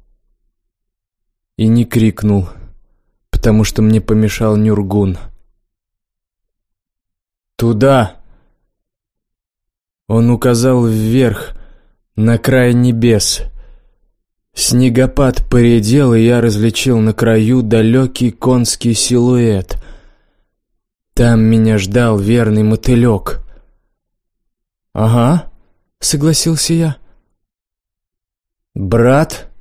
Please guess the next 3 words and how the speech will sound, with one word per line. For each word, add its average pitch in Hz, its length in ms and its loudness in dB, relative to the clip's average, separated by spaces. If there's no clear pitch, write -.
Сестра?" 139 840 0
"Вроде 151 460 0
того". 120 500 2